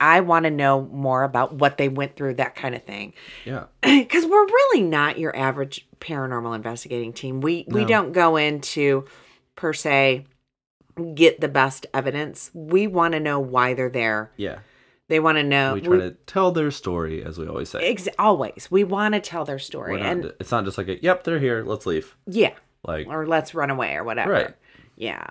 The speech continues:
Speaker 1: So, um, that's the, I wanna tell their story.
Speaker 2: Yeah, that is cool.
Speaker 1: Um, so if,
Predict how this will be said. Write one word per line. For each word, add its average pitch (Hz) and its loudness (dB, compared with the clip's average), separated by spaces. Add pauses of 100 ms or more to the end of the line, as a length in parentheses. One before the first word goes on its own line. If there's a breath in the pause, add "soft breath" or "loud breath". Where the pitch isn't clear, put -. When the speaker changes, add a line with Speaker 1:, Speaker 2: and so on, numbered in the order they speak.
(100)
Speaker 1:
So, 147 4
um, 135 0 (260)
that's 160 -2 (100)
the, - -4
I 143 0
wanna 131 -2
tell - -14
their 117 -12
story. - -14
Speaker 2:
Yeah, - -18
that 87 -12
is 82 -14
cool. - -20 (840 loud breath)
Speaker 1:
Um, 143 -6
so 185 4
if, 170 -4